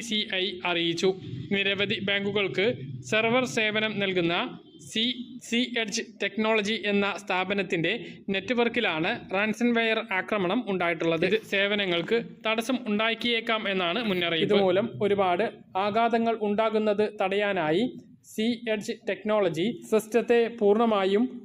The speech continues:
ഒഴിവാക്കിയിട്ടുണ്ട്. എൻ സി പി ഒയുടെ സേവനങ്ങളിൽ നിന്നാണ് കമ്പനിയെ ഒഴിവാക്കിയത്. എന്നാൽ ഈ സംവിധാനം ഉപയോഗിക്കുന്ന ബാങ്കുകളുടെ സേവനം തടസ്സപ്പെട്ടേക്കാം. ചില സഹകരണ ബാങ്കുകൾ, പ്രാദേശിക ബാങ്കുകൾ സി എഡ്ജ് ടെക്നോളജി സേവനം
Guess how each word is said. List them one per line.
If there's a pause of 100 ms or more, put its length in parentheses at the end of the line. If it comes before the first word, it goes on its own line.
(160)
ഒഴിവാക്കിയിട്ടുണ്ട്. (580)
എൻ
സി
പി
ഒയുടെ (320)
സേവനങ്ങളിൽ
നിന്നാണ് (100)
കമ്പനിയെ (160)
ഒഴിവാക്കിയത്. (540)
എന്നാൽ (220)
ഈ (120)
സംവിധാനം (160)
ഉപയോഗിക്കുന്ന (240)
ബാങ്കുകളുടെ (120)
സേവനം (280)
തടസ്സപ്പെട്ടേക്കാം. (280)
ചില (220)
സഹകരണ (140)
ബാങ്കുകൾ, (300)
പ്രാദേശിക
ബാങ്കുകൾ (300)
സി (140)
എഡ്ജ്
ടെക്നോളജി (140)
സേവനം